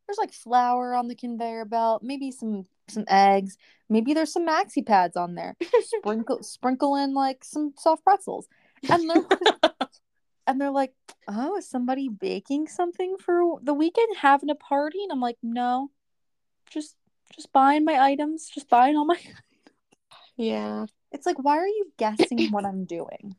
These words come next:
Speaker 1: You know? Why are we speculating <laughs> on people's groceries? Anyway, <laughs> so,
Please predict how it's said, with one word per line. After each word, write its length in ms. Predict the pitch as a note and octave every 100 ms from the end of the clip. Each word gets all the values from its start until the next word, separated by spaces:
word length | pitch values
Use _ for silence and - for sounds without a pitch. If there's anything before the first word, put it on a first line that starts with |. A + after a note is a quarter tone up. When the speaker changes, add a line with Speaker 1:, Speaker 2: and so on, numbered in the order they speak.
| -
Speaker 1:
You 160 | C4+
know? 320 | D4+ D#4 F4 F4+ _ _ _
Why 100 | C#4
are 160 | F#4 A4+
we 80 | A4+
speculating 1200 | - - B3+ B3 - G3+ F2+ - - - G#3 C4+ - - A3
<laughs> 360 | - _ B3 -
on 200 | D4+ C#4+
people's 420 | D4 D4 D4 C#4+
groceries? 680 | - - A#3+ C#4 - - - _ _ _ _ _ _ _ _ _ _ _ _ _ _ _ _ _ _ _ _ _ _ _ _ -
Anyway, 440 | F4 D4+ F#3 E3+ - _ C#4+
<laughs> 420 | D4 - F4 F#4
so, 240 | G#4 D4+